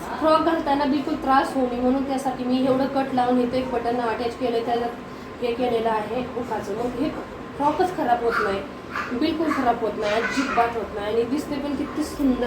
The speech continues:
आहे का नाही. तर चला ह्याचसोबत का नाही मी बनवलेला आहे गाईसाठी खूप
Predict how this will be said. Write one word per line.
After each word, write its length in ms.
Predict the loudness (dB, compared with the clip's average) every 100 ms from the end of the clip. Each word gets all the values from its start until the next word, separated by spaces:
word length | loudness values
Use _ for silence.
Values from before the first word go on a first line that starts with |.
| 0
आहे 120 | -2
का 80 | 0
नाही. 180 | -2 -2 -8 -8 -4
तर 80 | -2
चला 240 | 0 0
ह्याचसोबत 560 | 2 2 0 0 0 -2 -2
का 60 |
नाही 220 | -2 0 2
मी 160 | 2
बनवलेला 540 | 2 0 2 2 2 2
आहे 240 | 2 0
गाईसाठी 500 | 0 0 0 -4 -4 -2
खूप 120 | -2